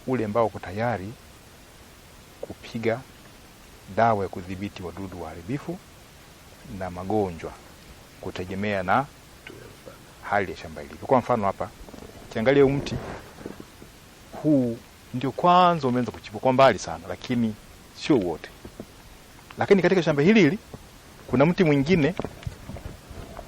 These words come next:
hapa hapa, unakuta ni wote, karibu wote wameshachipua.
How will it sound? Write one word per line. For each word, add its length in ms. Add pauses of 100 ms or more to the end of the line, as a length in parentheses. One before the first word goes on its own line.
(180)
hapa 220
hapa, 160 (920)
unakuta 380
ni 100
wote, 600 (880)
karibu 300
wote 180
wameshachipua. 540